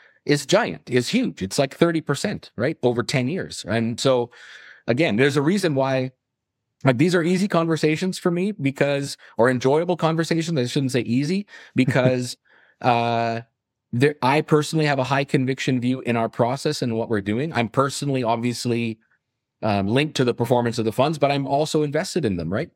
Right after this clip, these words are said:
Um, and I sometimes joke, like, I get, I'm, I get, you know, thousands of difficult questions from advisors from across the country all the time through their, through their sales folks. And,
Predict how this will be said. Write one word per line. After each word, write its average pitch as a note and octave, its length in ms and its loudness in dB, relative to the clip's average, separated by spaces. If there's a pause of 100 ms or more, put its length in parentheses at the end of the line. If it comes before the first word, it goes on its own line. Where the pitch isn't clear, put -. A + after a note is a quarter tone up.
Um, A2 400 -2 (380)
and C3 120 4
I C3+ 80 2
sometimes C#3 480 0
joke, C#3 320 0
like, G2+ 240 0 (560)
I A2+ 120 2
get, C3+ 320 0 (120)
I'm, B2 320 2
I B2 140 4
get, B2 300 0 (160)
you B2 100 2
know, F#2 140 0
thousands C3+ 500 2
of A2+ 120 0
difficult B2+ 380 -2
questions B2+ 460 -2
from A#2+ 180 0
advisors A2+ 540 -2
from A2+ 140 0
across A#2 360 -2
the A2+ 80 -4
country A2+ 600 -4 (420)
all B2+ 240 4
the A#2 80 0
time A#2+ 500 -4 (380)
through B2 240 4
their, A2+ 380 0 (100)
through A2+ 140 0
their G#2+ 160 0
sales A#2+ 360 0
folks. E3 340 0 (100)
And, A#2 440 0